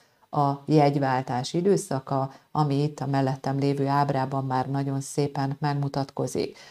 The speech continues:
Hiszen a belső körön a hétfő nulla órás pozíciót, a külső körön pedig a vasárnapi éjféli planéta pozíciókat lehet látni. Tehát, ö, látható, hogy a vízöntő jegyében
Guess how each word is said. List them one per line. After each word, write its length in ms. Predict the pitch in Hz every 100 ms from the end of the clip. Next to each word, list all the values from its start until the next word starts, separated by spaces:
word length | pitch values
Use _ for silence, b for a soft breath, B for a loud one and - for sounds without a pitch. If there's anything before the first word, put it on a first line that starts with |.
| B -
Hiszen 320 | 170 170 156
a 80 | 143
belső 440 | 156 156 - 151
körön 300 | - 139 139
a 40 |
hétfő 500 | 143 151 143 - 139
nulla 360 | 139 143 147 151
órás 380 | 160 170 180 -
pozíciót, 800 | 196 190 196 196 202 208 208 170
a 60 |
külső 460 | 156 170 160 - 139
körön 320 | 151 151 143
pedig 340 | 147 147 156
a 200 | 147 156 B B B
vasárnapi 1120 | - 160 190 - 165 147 147 143 156 156 165 B _ -
éjféli 520 | 165 165 165 139 139
planéta 480 | 139 147 151 139 139
pozíciókat 840 | 147 139 139 - 135 131 131 -
lehet 340 | 135 139 127 147
látni. 560 | 131 143 - 120 - b b b b
Tehát, 520 | - 151 151 147 151 160
ö, 320 | 147 151 147 147
látható, 920 | - 165 147 151 - 151 143 165 208
hogy 220 | 214 160 156
a 200 | 139 156
vízöntő 500 | 165 160 156 151 143
jegyében 920 | 156 160 156 147 143 143 156 175